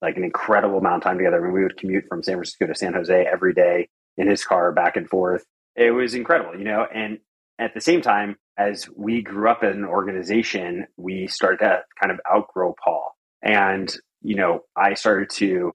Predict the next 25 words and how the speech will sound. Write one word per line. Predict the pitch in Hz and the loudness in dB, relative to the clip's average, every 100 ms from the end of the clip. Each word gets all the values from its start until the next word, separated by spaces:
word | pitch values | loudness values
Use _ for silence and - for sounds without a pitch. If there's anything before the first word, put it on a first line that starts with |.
| _ | _
you | - | -4
know, | 104 | -2
outside | 82 113 120 101 | 2 2 2 0
of, | 95 85 | -2 -2
like, | 87 90 | -4 -4
we | 95 95 | -10 -6
love | 101 95 - | -4 -4 -2
Paul, | 147 113 107 107 | 2 4 4 0
and | 90 90 | -4 -4
Paul | 98 | -2
did | 92 90 | -2 -6
so | - 117 | -4 -2
much | 101 95 | -2 -6
to | - | -10
grow | 85 98 90 | -4 -4 -4
this | 85 | -8
company. | - 135 135 101 92 90 - _ _ _ - | -6 -4 -4 -4 -6 -10 -14 _ _ _ -10
And | 95 92 | -8 -6
without | 92 101 98 - | -2 2 2 4
Paul, | 104 98 | 2 2
this | 90 87 | -2 -4
would | 101 | -4
have | 90 | -4
never | 95 90 90 | -4 -4 -4
existed, | 85 90 123 - 90 85 | -2 0 -2 0 -2 -2